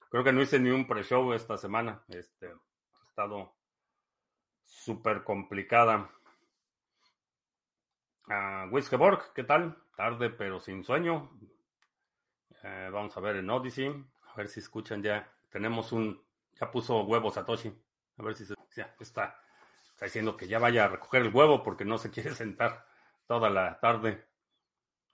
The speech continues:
Es, ¿crees que las bolsas bajen cuando sea oficial la recesión?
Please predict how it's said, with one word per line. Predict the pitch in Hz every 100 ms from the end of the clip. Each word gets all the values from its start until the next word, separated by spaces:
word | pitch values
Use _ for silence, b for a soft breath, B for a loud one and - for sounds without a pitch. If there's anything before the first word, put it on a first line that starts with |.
| _ -
Es, | 92 85 - _ -
¿crees | 123 123
que |
las | 120 98
bolsas | 117 120 123 107
bajen | 127 - 131
cuando | 120 107 101
sea | - 117
oficial | 120 120 117
la | 113
recesión? | 101 95 95 - 107 101